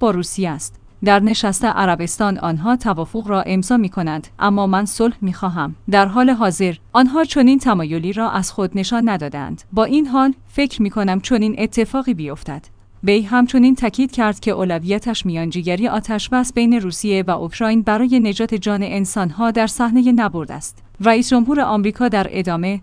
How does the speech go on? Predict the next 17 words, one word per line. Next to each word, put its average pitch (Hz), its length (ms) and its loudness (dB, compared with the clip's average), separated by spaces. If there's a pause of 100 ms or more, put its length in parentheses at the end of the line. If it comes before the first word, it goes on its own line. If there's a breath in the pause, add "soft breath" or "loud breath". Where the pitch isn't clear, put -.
تسلیحات 254 540 2
هسته‌ای 214 480 -2
را 185 120 0
بزرگترین 214 640 0
تهدید 247 500 0
برای 220 360 2
بشریت 175 580 -2
دانست 156 400 -6
و 196 60 2
از 190 240 0
کسانی 269 380 2
که 226 120 0
بر 160 180 0
گرمایش 175 540 -4
جهانی 196 520 2
تمرکز 196 580 0
می‌کنند، 160 540 -6